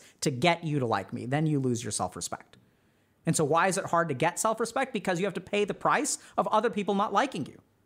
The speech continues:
You have to give up whatever the fuck this was that you had with this girl, which I still don't understand what that was.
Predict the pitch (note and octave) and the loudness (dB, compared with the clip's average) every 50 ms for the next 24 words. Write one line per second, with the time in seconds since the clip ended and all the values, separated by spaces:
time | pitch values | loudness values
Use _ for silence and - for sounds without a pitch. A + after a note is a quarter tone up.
0 | _ _ _ _ _ _ _ _ _ _ _ _ _ _ _ _ _ _ _ _ | _ _ _ _ _ _ _ _ _ _ _ _ _ _ _ _ _ _ _ _
1 | _ - F3 A3 G#3+ A3 G3+ E3 C3+ C#3+ G#3+ B3 B3 F#3 A3+ B3 B3+ B3+ B3+ E3+ | _ 2 2 2 2 2 0 -2 0 2 4 4 4 4 4 4 4 4 2 -2
2 | D3+ D#3+ F3 F#3 G#3 A3 A#3 A3 F3+ - - - - - A#3 B3 B3+ B3 - E3+ | 0 0 2 2 2 2 2 0 -2 -4 -6 -12 -2 2 4 4 4 2 0 -2
3 | F#3+ A3 A3 - G3+ F#3+ A#3+ A3 G3+ F#3+ F3 - F#3+ F3 - F3 D#3+ D#3 F#3+ A3 | 0 0 0 0 0 2 2 4 4 2 0 0 -2 -2 0 0 2 2 2 2
4 | G#3+ E3 B2+ - - - - - - - A1+ A#1 C2 - - - - - - - | 2 0 -2 -2 -4 -6 -6 -8 -10 -10 -10 -10 -14 -16 -18 -20 -20 -20 -20 -20
5 | - - - - - - - - D3+ C3+ - D#3 G#3 G#3+ - - A#3+ A#3+ A3 G3+ | -18 -20 -20 -20 -20 -20 -8 -4 -2 2 2 2 2 2 2 0 0 0 0 0
6 | F3+ E3+ E3 D#3+ D3 - - E3+ D#3+ D#3 C#3+ B2 B2+ B2+ C#3 D#3+ D#3 - - - | 0 0 -2 -2 -4 -4 -4 -4 -2 -2 -4 -4 -4 -2 -2 -2 -2 -4 -4 -2
7 | D#3 B2+ - - - - A2+ G#2 B2 F#3 E3+ - - - - - - - | -2 -2 -2 -6 -14 -14 -6 0 2 2 2 0 -2 -6 -4 -4 -4 -4